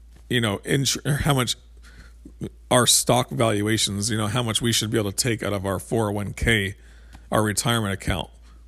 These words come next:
without a penalty. Come on, that's not the land of the free and the home of the brave. That is a bunch of politicians giving handouts to their buddies, trying to buy votes, and being,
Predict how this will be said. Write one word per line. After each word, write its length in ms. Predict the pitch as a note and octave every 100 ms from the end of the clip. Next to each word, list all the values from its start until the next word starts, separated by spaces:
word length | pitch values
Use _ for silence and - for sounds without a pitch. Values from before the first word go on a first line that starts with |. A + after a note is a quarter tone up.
| - -
without 260 | A2+ G#2
a 40 | F#2
penalty. 640 | - B2 A2 F#2 - - G#2+ - - - - - - - -
Come 180 | F3+
on, 220 | B2+ F#2 F#2
that's 280 | B2+ D#3
not 180 | E3+ B2
the 60 | G#2
land 260 | G2+ G2
of 60 | G2
the 60 | F#2+
free 300 | - G2+ G2
and 120 | F2+
the 60 |
home 220 | A#2+ F#2+ F#2
of 60 |
the 80 | D#2+
brave. 520 | - F2+ A2 C#3 - - - - - -
That 580 | A2+ A#2 D3 B2+ - - - - - - - - - - - - - -
is 140 | A2
a 60 | F#2
bunch 240 | A#2 B2+
of 100 | D#3+
politicians 880 | - D#3+ E3 - A#2+ - G2+ G#2 - - - -
giving 260 | A#2+ G#2+
handouts 540 | G2 - A#2+ A#2+ A#2+ -
to 80 | E3
their 160 | F3+
buddies, 600 | C#3+ A#2+ F#2+ F#2 F#2+ - - - -
trying 220 | - A2
to 80 | F#2+
buy 400 | G2 A2 A2+ C3+
votes, 600 | B2+ G#2+ F#2 - - - - - - -
and 180 | A#2 G#2+
being, 420 | A2+ A2 G#2 G#2